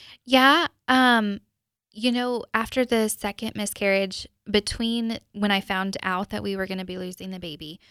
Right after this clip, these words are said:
um, and, you know, when we lost the baby, um, I was sitting in my car and, you know, praying, and I was like, "God, you know, I don't understand any of this. I do not know why,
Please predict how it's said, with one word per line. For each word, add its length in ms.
um, 420
and, 320
you 140
know, 140
when 260
we 120
lost 280
the 80
baby, 340
um, 460
I 140
was 120
sitting 260
in 120
my 140
car 560
and, 600
you 120
know, 120
praying, 640
and 300
I 60
was 160
like, 140
"God, 260
you 80
know, 260
I 120
don't 160
understand 600
any 240
of 120
this. 280
I 140
do 140
not 440
know 240
why, 640